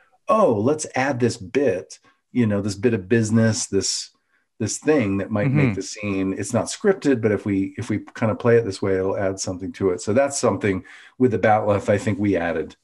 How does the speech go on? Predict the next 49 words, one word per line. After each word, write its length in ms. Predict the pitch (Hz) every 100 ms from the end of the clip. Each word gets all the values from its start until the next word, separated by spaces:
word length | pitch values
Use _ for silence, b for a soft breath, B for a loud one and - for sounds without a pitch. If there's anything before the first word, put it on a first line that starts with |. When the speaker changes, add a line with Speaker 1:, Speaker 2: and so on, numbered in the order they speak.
| _ _
Speaker 2:
Yeah. 140 | 135 117
Speaker 1:
you 40 |
know, 180 | 82 80 - - _ _ _ _ _ -
the 80 | 101
kind 180 | 101
of 80 | 139
Speaker 2:
Any 20 | 113
Speaker 1:
physicality 760 | 92 95 90 87 87 85 85
of 120 | 82
it. 160 | 85 78
And 260 | 87 80 - _ _ _ _ _ _ _ -
Speaker 2:
Any 140 | 127 123
comments 360 | 131 131 127
on 80 | 127
your 120 | 120
wardrobe? 460 | 120 120 135 139 139 _ _ _ _ _ _ _ _ _ _ _ _ _ _ _ - 151
Speaker 1:
It 60 |
was 140 | 123 101
very 220 | 120 147
low 220 | 127 104
cut. 480 | - 123 110 82 104
I 60 |
had 140 | 101 104
a 40 |
lot 220 | 95 113
of 60 | 117
Speaker 2:
<laughs> 160 | - 123
Yeah. 80 | 120
Speaker 1:
che-, 60 | - -
chest 320 | 131 127 -
hairs. 400 | 85 78 85 92
I, 100 | 90
Speaker 2:
You 160 | 120
were 100 | 330
showing 380 | - - 113 87
cleavage. 680 | - 98 156 120 76 - - _ -
Speaker 1:
I 60 |
was 120 | 135 120
showing 300 | 151 147 117
cleavage. 480 | 151 165 180 190
Speaker 2:
You 60 | 180
were 40 | 170
Speaker 1:
And 160 | - 143
I 20 |
Speaker 2:
really 180 | 151 127
Speaker 1:
do 120 | 196
Speaker 2:
showing 140 | 233
Speaker 1:
remember, 680 | 202 143 139 139 127 120 120 B B -
um, 520 | 123 117 113 120